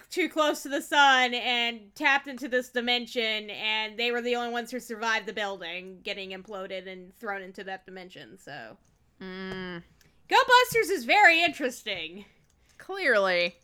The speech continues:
Speaker 1: I, I like Go Busters.
Speaker 2: <laughs> Uh,
Speaker 1: and then on top of that, like, um,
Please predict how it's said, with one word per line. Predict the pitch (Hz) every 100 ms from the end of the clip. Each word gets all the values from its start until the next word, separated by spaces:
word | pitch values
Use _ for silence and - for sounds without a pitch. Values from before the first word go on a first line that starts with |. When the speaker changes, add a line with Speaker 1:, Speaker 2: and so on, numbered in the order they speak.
| _ - - _ _ _ _ _ -
Speaker 1:
I, | 247 285
I | 247 269
like | 240 240
Go | 214 202
Busters. | 190 190 - 185 190 - - - - _ _ _
Speaker 2:
<laughs> |
Uh, | 214 196 - _ _ _ _ - _ _ 311 339 330
Speaker 1:
and | 370
then | 494 539
on |
top | 320 370 370
of | 339
that, | 320 277
like, | 262 262 247 240 - _ _ _ _ _ _
um, | 254 269 262 247 240 233 226